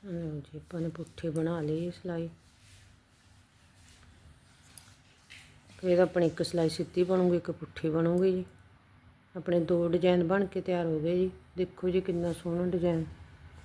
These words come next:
ਬਣ ਕੇ ਤਿਆਰ ਹੋਇਆ ਜੀ। ਇਹ ਬਿਲਕੁਲ ਆਸਾਨ ਡਿਜ਼ਾਈਨ ਹੈ ਜੀ।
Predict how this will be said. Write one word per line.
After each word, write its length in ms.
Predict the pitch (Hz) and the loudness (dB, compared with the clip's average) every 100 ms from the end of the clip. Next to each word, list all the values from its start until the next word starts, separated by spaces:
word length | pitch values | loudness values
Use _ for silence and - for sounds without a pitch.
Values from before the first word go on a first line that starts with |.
| - - | -20 -4
ਬਣ 160 | 185 185 | 0 0
ਕੇ 160 | 180 | -2
ਤਿਆਰ 280 | 170 170 165 | -2 0 0
ਹੋਇਆ 220 | 156 165 | -2 -2
ਜੀ। 120 | 170 175 - - - - - - - - - - 175 | -2 -6 -12 -20 -20 -20 -20 -20 -20 -20 -20 -10 -4
ਇਹ 100 | 170 | 0
ਬਿਲਕੁਲ 400 | 170 165 - 185 | 0 -2 0 2
ਆਸਾਨ 460 | 175 175 165 165 | 2 0 2 2
ਡਿਜ਼ਾਈਨ 320 | 160 165 160 | 2 2 2
ਹੈ 100 | 160 | 2
ਜੀ। 140 | 165 | 0